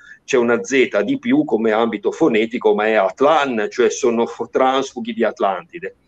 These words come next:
Ed è possibile che gli Aunebu, profughi di Aunebu, appunto della vecchia Atlantide,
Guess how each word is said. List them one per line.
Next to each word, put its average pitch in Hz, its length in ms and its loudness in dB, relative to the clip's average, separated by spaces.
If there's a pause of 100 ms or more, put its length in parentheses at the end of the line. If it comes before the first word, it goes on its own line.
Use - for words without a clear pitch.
(320)
Ed 127 220 2
è 123 120 4
possibile 190 840 0
che 143 380 0
gli 110 160 -4
Aunebu, 104 1000 0
profughi 120 600 0
di 107 100 -6
Aunebu, 117 600 0
appunto 123 440 -6
della 101 240 -4
vecchia 117 300 -2
Atlantide, 151 600 0